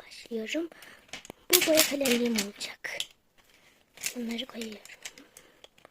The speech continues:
Evet, sonra içine şu, şu önceki videoda tanıt-, önceki videoda attığım silgiyi koyuyorum.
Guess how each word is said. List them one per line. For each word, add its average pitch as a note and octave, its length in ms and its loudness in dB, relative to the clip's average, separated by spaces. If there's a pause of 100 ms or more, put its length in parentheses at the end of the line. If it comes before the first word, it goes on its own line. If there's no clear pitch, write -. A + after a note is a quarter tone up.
(960)
Evet, - 180 -14
sonra C#4 560 -6 (1700)
içine C#4 300 -4
şu, - 640 -8 (760)
şu - 220 -6
önceki C4+ 400 -2
videoda - 220 -14 (140)
tanıt-, - 340 -16 (640)
önceki C4+ 300 -8
videoda B3 340 -6
attığım A#3 440 -12
silgiyi A3 460 -12
koyuyorum. - 640 -14